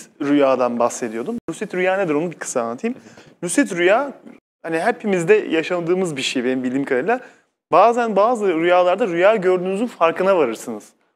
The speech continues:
Uykudasınızdır, rüyada olduğunuzun farkındasınız ve dersiniz ki, "Bu bir rüya." ve sonra rüyanın gidişatını etkileyebilirsiniz.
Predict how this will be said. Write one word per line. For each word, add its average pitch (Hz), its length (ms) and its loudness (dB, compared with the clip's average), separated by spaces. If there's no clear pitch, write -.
Uykudasınızdır, 226 920 0
rüyada 190 380 4
olduğunuzun 202 340 -4
farkındasınız 196 680 0
ve 254 120 2
dersiniz 202 320 2
ki, 185 60 -16
"Bu 185 140 -4
bir 190 100 0
rüya." 226 380 -2
ve 240 40 -6
sonra 254 160 0
rüyanın 202 380 0
gidişatını 202 540 -2
etkileyebilirsiniz. 202 840 -4